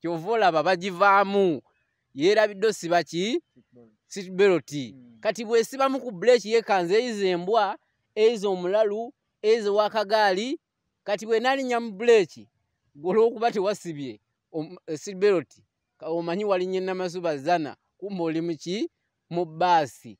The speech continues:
Speaker 1: Kati ojja kuva eno emabega, oyitemu, oyitemu, ndabiwamu yo mu maaso. Ate ekusange mu maaso ekole ki?
Speaker 2: Eku-, e-, ekugire?
Speaker 1: Ekulinnye.
Speaker 2: Mm.
Speaker 1: Eyo N R M. Kati bo
Speaker 2: Eku-, e-, e-,
Speaker 1: tebakimanyi.
Speaker 2: e-, ekwerinnyire yennyini.
Speaker 1: Yennyini ekwerinnyire.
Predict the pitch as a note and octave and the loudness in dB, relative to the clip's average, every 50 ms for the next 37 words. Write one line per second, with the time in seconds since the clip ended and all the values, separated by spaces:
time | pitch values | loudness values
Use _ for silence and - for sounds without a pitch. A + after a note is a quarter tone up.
0 | _ _ _ _ - - D#3 C#3+ - E3+ D#3+ D3+ E3 G#3 G3 - G#3+ F#3+ E3+ F#3 | _ _ _ _ -14 -14 -12 -10 -10 -12 -10 -6 -4 -4 -4 -4 -8 -8 -2 0
1 | G#3 G3+ G3+ F#3 E3 D#3 D#3 D3 D3 C3 C#3 C#3 B2+ A#2+ A#2+ B2 A2 - - _ | 0 0 2 0 0 0 0 0 -2 -2 -4 -8 -6 -6 -6 -6 -6 -6 -10 _
2 | _ _ _ _ _ - E3+ F#3+ F3+ E3+ F3 E3+ D#3+ E3 D#3+ - - G3 G3+ G3 | _ _ _ _ _ -6 0 2 2 2 2 -2 -4 -8 -12 -12 -10 -8 -8 -6
3 | F#3+ F3+ F#3 F#3 G3 G3 F3+ D#3 C#3+ - E3+ F#3 E3+ D#3+ D3 C#3 C#3+ D3+ D3+ - | -6 -6 -6 -6 -6 -6 -8 -10 -10 -10 -10 -10 -10 -10 -10 -8 -8 -8 -8 -6
4 | F3+ D#3+ - F3+ F3 D#3+ D#3+ D#3+ D#3+ D#3 C#3 C3 B2+ B2 G#2+ G2+ F#2+ _ _ _ | -8 -8 -8 -8 -10 -8 -8 -10 -10 -12 -12 -12 -12 -14 -16 -20 -20 _ _ _
5 | _ _ _ - C#3+ C#3 C3+ D#3+ F3 G3+ F3 E3 C#3 C#3 D3+ D#3+ D#3+ D#3 D3+ C#3+ | _ _ _ -10 -10 -10 -10 -10 -12 -12 -12 -14 -10 -6 -4 -4 -4 -6 -10 -10
6 | B2+ C3 D3 D3 C#3+ - A#2+ A2 _ - C3+ C#3 C3 B2+ - - C3 C#3+ E3 F#3+ | -8 -6 -6 -6 -8 -8 -14 -16 _ -12 -10 -10 -10 -12 -12 -12 -10 -8 -8 -10
7 | D3 D3 _ A3+ G3 F#3+ G3+ _ F#3+ F#3+ F#3 _ _ F3+ D#3+ F#3 G3+ A3+ F#3 C#3 | -10 -18 _ -20 -20 -20 -20 _ -20 -20 -20 _ _ -20 -20 -20 -20 -20 -20 -20
8 | A2+ _ _ _ - - G#3+ G#3+ - A3+ B3+ C#4+ D4+ C#4+ B3+ A#3 A3+ A3+ A3 G#3+ | -20 _ _ _ -4 -2 -2 -2 -2 -4 -2 -2 -2 -2 -2 0 2 2 4 4
9 | G3 E3 A#2+ D#3 D3+ C#3+ C3+ B2 A#2+ _ _ _ - A#2+ C3 C#3 C#3 D3 D#3+ - | 2 0 -2 -6 -14 -20 -20 -20 _ _ _ _ -12 -10 -8 -8 -6 -8 -8 -6
10 | F#3 F#3 F3 E3 D#3+ D#3 D3+ C#3 C3 C3+ C#3 C3+ B2 A#2 A#2 A#2+ B2 A#2+ A#2 A2 | -6 -6 -6 -6 -6 -6 -6 -6 -6 -6 -6 -6 -8 -8 -10 -10 -10 -12 -12 -14
11 | G2 _ _ _ _ - - - B2+ _ - C3 D3+ E3 E3 - D#3 A#2 B2 - | -16 _ _ _ _ -20 -18 -18 -18 _ -18 -18 -14 -14 -14 -14 -12 -12 -12 -12
12 | - - - - B2+ - - - B3 A#3 G#3+ G#3 G#3 A3 - B3+ C4+ C4 B3 A3 | -12 -12 -14 -12 -12 -10 -12 -12 -14 -14 -14 -14 -14 -12 -8 -6 -8 -6 -8 -10
13 | G3+ G3+ G#3+ A3+ G#3 F3 D3+ D#3 D#3+ E3 E3 D3+ D3 F#3+ G#3 A3+ B3 C4 A#3+ F#3+ | -14 -12 -12 -12 -12 -14 -16 -18 -20 -20 -18 -10 -6 -6 -4 -4 -4 -4 -4 -4
14 | E3 - F#3 G3 F#3+ D#3+ C3+ B2+ A#2+ A#2+ A2+ A#2 G#2+ | -4 -4 -4 -4 -4 -4 -6 -8 -10 -10 -10 -12 -12